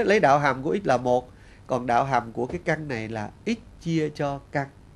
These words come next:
Sau khi quy động và rút gọn thì nó ra là đạo hàm nó là một chia căn bậc hai của x bình phương cộng một. <laughs> Cái chỗ này là chỗ Cam phải tự tập luyện lại nhé. Vì chắc là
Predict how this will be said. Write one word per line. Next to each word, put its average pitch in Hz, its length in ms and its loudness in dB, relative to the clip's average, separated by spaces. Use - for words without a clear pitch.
Sau 208 260 6
khi 208 260 -2
quy 208 200 2
động 147 240 6
và 139 120 0
rút 180 200 -4
gọn 131 240 0
thì 135 100 -10
nó 143 140 -4
ra 151 160 -2
là 120 200 -4
đạo 117 240 -2
hàm 120 200 -6
nó 143 100 -6
là 127 200 -6
một 110 220 -4
chia 135 340 -4
căn 135 300 -2
bậc 107 180 -8
hai 120 280 -10
của 120 160 -10
x - 40 -18
bình 107 180 -12
phương 110 140 -12
cộng 101 200 -10
một. 101 120 -14
<laughs> - 760 -12
Cái 156 140 -6
chỗ 135 200 0
này 127 200 -4
là 113 140 -6
chỗ 120 280 -6
Cam 131 360 -4
phải 123 260 -6
tự 123 240 -2
tập 127 240 -6
luyện 113 200 -8
lại 110 200 -10
nhé. 123 160 -14
Vì 113 260 -4
chắc 165 200 -4
là 107 260 -4